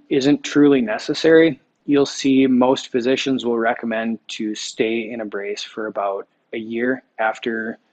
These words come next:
your return to sport. So it ends up being, like, a two-year process of finally getting discharged from the brace. But the idea behind those braces is, while you have the injury, it should give some external stability.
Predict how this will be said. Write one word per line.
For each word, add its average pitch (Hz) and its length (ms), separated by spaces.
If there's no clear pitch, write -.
your 123 120
return 123 300
to 113 60
sport. 160 400
So 120 400
it - 200
ends 123 140
up 117 100
being, 123 220
like, 113 160
a 107 100
two-year 117 380
process 120 720
of 101 520
finally 113 300
getting 113 260
discharged 107 520
from 113 180
the 104 60
brace. 104 360
But - 260
the 139 180
idea 160 300
behind 151 320
those 131 160
braces 117 580
is, 110 240
while 117 180
you 117 140
have 117 260
the 120 160
injury, 120 420
it 104 120
should 120 260
give 113 200
some 110 260
external 113 480
stability. 127 720